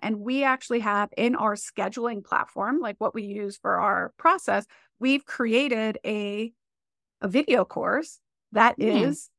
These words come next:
Speaker 1: for new teachers. So when they
Speaker 2: Cool.
Speaker 1: come in, they watch. So, and I can see how much people have watched. So it, and it has, they have to take an exam at the end of every one.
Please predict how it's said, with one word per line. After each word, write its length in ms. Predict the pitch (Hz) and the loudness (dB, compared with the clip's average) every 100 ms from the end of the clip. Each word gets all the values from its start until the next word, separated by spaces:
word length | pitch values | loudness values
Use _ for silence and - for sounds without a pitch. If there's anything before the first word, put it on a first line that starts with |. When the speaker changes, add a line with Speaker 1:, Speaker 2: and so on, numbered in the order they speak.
| _ _ | _ _
Speaker 1:
for 120 | 269 | 0
new 180 | 254 262 | 2 2
teachers. 580 | - 523 - - - - _ _ - | 0 -6 -6 -6 -8 -16 _ _ 2
So 240 | 285 254 | 6 6
when 160 | 247 277 | 6 4
they 60 | |
Speaker 2:
Cool. 140 | 190 165 | 4 2
Speaker 1:
come 140 | 339 | 0
in, 260 | 233 262 233 | 0 0 2
they 120 | 254 | 2
watch. 380 | 202 190 - - | 2 0 -2 0
So, 120 | 262 | 0
and 200 | - 220 | 2 0
I 120 | 214 | -2
can 180 | 233 294 | 0 -2
see 360 | 269 226 196 247 | -2 -4 -4 -4
how 200 | 240 - | -4 -4
much 240 | 214 - - | -4 -8 -10
people 240 | 214 - | -8 -6
have 120 | 320 | -2
watched. 480 | 180 170 - - - _ _ _ _ - | -2 -2 -4 -12 -20 _ _ _ _ -16
So 640 | - 254 233 226 220 220 - | 2 4 6 4 2 0 2
it, 180 | 254 247 | 2 4
and 120 | 247 | 2
it 120 | 247 | 2
has, 360 | 240 214 220 240 | 4 4 4 2
they 120 | 233 | -2
have 160 | 233 214 | -2 -2
to 100 | 233 | -4
take 180 | 233 247 | -6 -4
an 80 | |
exam 440 | 269 320 415 208 196 | -4 -2 -2 0 -2
at 100 | 202 | -6
the 100 | 214 | -6
end 160 | 214 | -4
of 100 | 226 | -4
every 200 | 233 262 | -4 -4
one. 360 | 311 415 - | -4 -6 -8